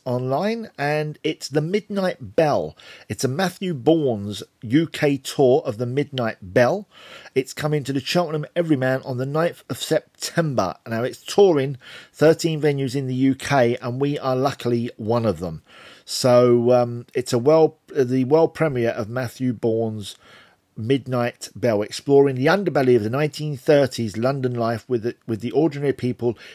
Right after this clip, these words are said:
emerge from cheap boarding houses nightly to pour out their passions, hopes and dreams in pubs and bars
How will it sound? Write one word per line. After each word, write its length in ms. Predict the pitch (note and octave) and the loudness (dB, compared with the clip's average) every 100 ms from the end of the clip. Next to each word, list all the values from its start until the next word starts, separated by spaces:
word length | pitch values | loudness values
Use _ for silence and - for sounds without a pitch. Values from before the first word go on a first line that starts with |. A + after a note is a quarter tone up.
| - | -8
emerge 420 | A2+ A#2+ B2+ C3 | -4 2 2 2
from 140 | A2+ G#2+ | -4 -6
cheap 340 | - F#3+ - | -4 -4 -2
boarding 340 | D3 C#3 B2 | 0 0 -2
houses 580 | A2 B2 B2 A2+ B2 G#2+ - - - - | -4 -4 -4 -4 -6 -6 -18 -20 -20 -6
nightly 400 | B2 C#3 C3 A#2+ | -2 -2 -2 -8
to 140 | - | -6
pour 300 | - C#3 C3 | 0 2 2
out 260 | B2 B2+ - | 0 -2 -4
their 120 | G2 | -4
passions, 580 | - B2 A2 F#2+ F2+ - | -2 -4 -4 -8 -6 2
hopes 300 | D#3+ - E3 | 2 2 -8
and 140 | C#3+ | -6
dreams 420 | B2+ D3 C#3+ A2 | -4 -2 -4 -6
in 120 | A#2 | -8
pubs 360 | G#2 C#3+ B2 G#2+ | -2 -2 -2 -2
and 160 | C3 A#2 | -2 0
bars 440 | A#2 A#2 A#2+ | 0 2 0